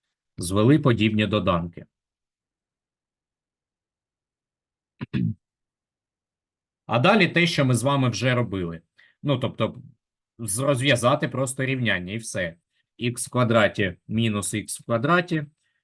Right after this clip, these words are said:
мінус ікс дорівнює мінус дванадцять. Тобто числа зі змінною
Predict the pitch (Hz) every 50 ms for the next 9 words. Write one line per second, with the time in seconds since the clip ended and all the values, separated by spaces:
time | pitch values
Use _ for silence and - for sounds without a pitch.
0 | _ _ - 117 127 123 107 107 104 - - 156 165 165 165 - - - - _
1 | _ - 113 104 110 113 113 131 143 139 131 117 113 110 113 117 110 113 110 98
2 | 95 104 110 107 104 95 87 85 - 95 - - 101 87 - - 104 - - 127
3 | 117 - - 120 110 101 95 117 110 98 95 110 104 98 95 95 95 90 87